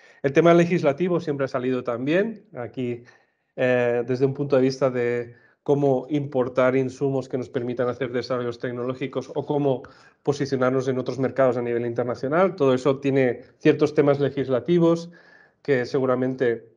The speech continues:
podremos discutir dentro de la iniciativa Cluster, pero que seguramente citec nos va a ayudar de una forma muy clara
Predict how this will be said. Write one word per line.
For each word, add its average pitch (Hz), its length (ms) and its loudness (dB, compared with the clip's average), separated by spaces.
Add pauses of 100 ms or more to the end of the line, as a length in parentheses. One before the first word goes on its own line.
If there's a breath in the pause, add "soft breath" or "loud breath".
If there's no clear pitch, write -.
(220)
podremos 135 420 0
discutir 127 480 -4
dentro 120 320 -6
de 117 80 0
la 117 80 2
iniciativa 120 500 -2
Cluster, 156 360 2
pero 131 180 2
que 117 60 -8
seguramente 131 500 2
citec 135 500 -2 (360 soft breath)
nos 131 160 0
va 131 60 4
a - 20 4
ayudar 123 400 0
de 127 60 -6
una 123 160 -4
forma 120 460 -4
muy 123 200 -4
clara 131 480 2